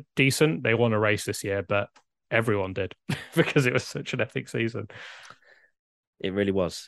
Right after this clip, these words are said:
Speaker 2: It really was. So, uh,
Speaker 1: Brings a tear to your eye.
Speaker 2: <laughs> ahead of, um, ahead of the race. Now, I
Speaker 1: Yes.
Speaker 2: remember this. There was, this was, you know,
Speaker 1: This
Speaker 2: Twitter
Speaker 1: was
Speaker 2: was very
Speaker 1: spicy.
Speaker 2: much, um, you know, in its early stages,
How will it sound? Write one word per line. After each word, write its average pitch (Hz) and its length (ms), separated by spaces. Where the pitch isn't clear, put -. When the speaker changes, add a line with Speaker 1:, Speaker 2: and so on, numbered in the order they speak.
Speaker 2:
It - 80
really 101 220
was. 85 420
So, 107 380
uh, 107 240
Speaker 1:
Brings - 140
a - 40
tear 113 180
to - 120
your 107 160
eye. 98 200
Speaker 2:
<laughs> 202 240
ahead 147 420
of, 143 340
um, 110 640
ahead 135 300
of 170 120
the 131 120
race. 101 680
Now, 139 160
I 208 100
Speaker 1:
Yes. 185 80
Speaker 2:
remember 135 380
this. - 500
There 123 200
was, 123 400
this 185 220
was, 139 240
you 101 120
know, 78 120
Speaker 1:
This - 120
Speaker 2:
Twitter 147 320
Speaker 1:
was 95 100
Speaker 2:
was 90 160
very 104 460
Speaker 1:
spicy. 90 220
Speaker 2:
much, - 380
um, 85 680
you 92 100
know, 78 140
in 101 140
its - 260
early 101 320
stages, 87 840